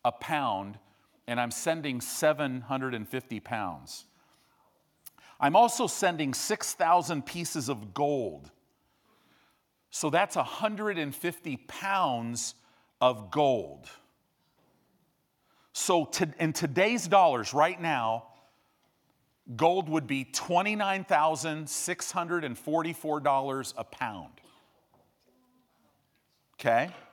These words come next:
And I'm also, by the way, just 'cause I'm a nice guy, I'm gonna send ten changes of raiment. Ten, ten changes of clothes. I bet they were pretty nice, right? So in today's dollars,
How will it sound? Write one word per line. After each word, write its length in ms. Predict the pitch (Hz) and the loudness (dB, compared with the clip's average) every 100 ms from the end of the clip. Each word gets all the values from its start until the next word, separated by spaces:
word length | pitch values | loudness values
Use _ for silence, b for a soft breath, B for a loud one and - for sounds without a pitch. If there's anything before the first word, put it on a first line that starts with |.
| _ _ _ b b b b | _ _ _ b b b b
And 100 | 156 | 4
I'm 140 | 170 180 | 6 10
also, 400 | 240 240 214 190 | 8 8 4 4
by 220 | 160 190 | 8 6
the 80 | 196 | 6
way, 460 | 165 151 156 156 - _ | 6 6 6 0 -8 _
just 200 | 151 - | -6 -4
'cause 200 | - 165 | -2 2
I'm 100 | 165 | 2
a 60 | 151 | 2
nice 280 | 147 147 - | 2 0 0
guy, 140 | 147 | 0
I'm 80 | 139 | 0
gonna 80 | 127 | -2
send 280 | - 139 - | -2 -2 -2
ten 300 | 175 165 165 | -2 -2 -4
changes 520 | - 151 147 139 127 | -4 -2 -2 -4 -4
of 160 | 113 | -4
raiment. 640 | 113 131 127 107 78 - - _ _ _ _ _ _ _ _ _ _ - | 0 0 0 -6 -8 -12 -18 _ _ _ _ _ _ _ _ _ _ -12
Ten, 280 | - 190 139 | -2 -2 -2
ten 280 | - 185 180 | -4 2 2
changes 440 | - 170 170 143 131 | 2 0 0 -2 -2
of 140 | - | -4
clothes. 480 | - 139 123 92 - b b b | 0 2 2 -2 -8 b b b
I 100 | 98 | -12
bet 300 | 90 135 - | -2 -4 -2
they 100 | 139 | -8
were 160 | 110 | -6
pretty 300 | 104 - 104 | -8 -10 -10
nice, 580 | 98 92 80 - - - - _ - _ _ _ | -8 -10 -10 -10 -10 -12 -18 _ -20 _ _ _
right? 400 | 98 101 110 123 - _ _ _ _ - _ _ _ _ _ _ _ _ b b | 2 4 4 -2 -12 _ _ _ _ -20 _ _ _ _ _ _ _ _ b b
So 560 | - - 208 190 175 - - | -4 4 6 6 4 0 -2
in 200 | 233 247 | 0 0
today's 800 | - 170 131 208 262 277 185 | -2 -4 2 2 2 0 -2
dollars, 1200 | 139 120 185 190 156 110 101 110 - - - - | -4 4 6 8 4 2 0 -4 -4 -6 -8 -12